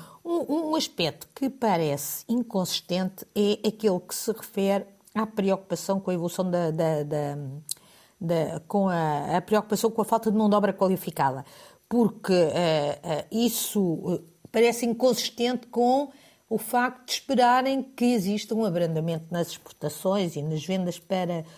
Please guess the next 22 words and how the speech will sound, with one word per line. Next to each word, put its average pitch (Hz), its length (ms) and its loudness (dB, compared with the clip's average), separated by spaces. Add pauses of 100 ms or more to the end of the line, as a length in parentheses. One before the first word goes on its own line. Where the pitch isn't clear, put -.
(220)
o 202 80 0
exterior. 151 600 -2
Mas 233 200 2
isto - 200 -6
pode - 220 -2
também 190 280 2
querer 180 480 2
dizer 185 720 2
que - 140 -4
este 196 300 -2
é 190 40 2
um 196 160 0
problema, 160 580 0
e 240 220 6
é, 196 300 2 (200)
também 175 280 0
se - 200 -6
vê 175 300 4
nas 165 200 -4
respostas - 560 -8
que - 100 -20
dão 151 240 -6